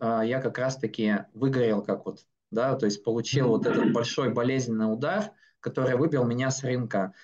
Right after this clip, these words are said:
Speaker 1: Последний раз это было в, а, осенью в двадцатом году. А, к, к, к этому моменту я, по сути, потерял весь свой капитал.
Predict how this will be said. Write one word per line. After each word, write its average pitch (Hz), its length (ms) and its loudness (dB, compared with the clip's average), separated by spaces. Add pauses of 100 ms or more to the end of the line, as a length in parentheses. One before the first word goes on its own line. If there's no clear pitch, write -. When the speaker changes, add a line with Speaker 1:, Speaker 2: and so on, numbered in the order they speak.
(340)
Speaker 1:
Последний 139 360 2
раз 160 240 0
это 135 160 -2
было 139 340 4
в, 117 800 0 (500)
а, 110 280 0
осенью 143 420 0
в 110 40 0
двадцатом 120 500 0
году. 190 480 0 (440)
А, 113 1040 2
к, 120 280 -4
к, 131 240 2
к 131 100 -4
этому 151 300 2
моменту 143 520 2
я, 127 220 0
по 117 120 -4
сути, 165 320 -2
потерял 131 680 0 (100)
весь 143 280 0
свой 139 280 2
капитал. 107 580 -2